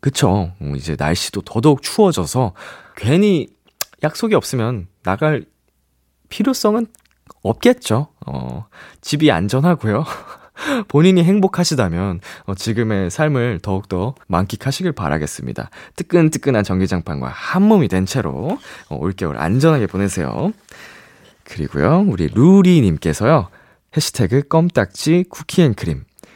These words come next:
재택근무를 자주 해서 반려묘랑 시간을 많이 보내는데요. 일하고 있으면 무릎 위에 올라와서 자기도 하고요. 하루 종일 제 옆에 붙어 있어요. 껌딱지처럼 저한테 안겨있는 쿠키앤크림이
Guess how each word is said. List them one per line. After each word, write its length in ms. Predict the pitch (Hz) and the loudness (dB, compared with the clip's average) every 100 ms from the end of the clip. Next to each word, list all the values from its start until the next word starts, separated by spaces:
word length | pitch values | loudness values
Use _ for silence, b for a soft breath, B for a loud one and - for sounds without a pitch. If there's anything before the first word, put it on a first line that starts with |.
| b b b b | b b b b
재택근무를 640 | - 139 185 185 170 143 | -2 2 2 6 6 6
자주 320 | 123 98 85 95 | 4 0 0 0
해서 360 | 85 156 92 - | 2 2 0 -6
반려묘랑 800 | 87 80 87 98 80 67 104 139 | -4 0 2 2 0 -2 -2 -2
시간을 380 | - - 165 | -2 0 0
많이 320 | 113 62 101 147 | 0 0 2 0
보내는데요. 680 | 87 82 71 65 95 95 _ b b b | -2 -4 -4 -2 -2 -4 _ b b b
일하고 320 | 110 151 160 | 0 2 2
있으면 480 | 123 - 98 90 90 | 0 0 0 0 0
무릎 360 | 85 107 123 - | 0 0 -2 -4
위에 180 | 82 82 | -4 -2
올라와서 420 | 76 76 73 - | -2 -4 -4 -6
자기도 420 | - 82 - 80 | -8 -8 -8 -10
하고요. 440 | 71 156 98 80 - B B B | -6 -6 -4 -6 -8 B B B
하루 220 | 156 139 | 0 0
종일 240 | 107 101 | 2 0
제 160 | 127 120 | -2 0
옆에 240 | 92 - | -2 0
붙어 320 | 120 - - 123 | -4 -6 -2 0
있어요. 420 | - 67 57 - b b b | 0 -6 -6 -8 b b b
껌딱지처럼 720 | - 180 175 - - 113 87 | 0 2 0 0 -2 0 0
저한테 320 | 82 82 80 | 0 -2 0
안겨있는 480 | 73 76 76 73 131 | -2 -2 -2 -2 -2
쿠키앤크림이 1120 | 151 - - 123 135 151 - - 175 - - | -4 -12 -8 -4 -2 -2 -4 -2 -2 -2 -10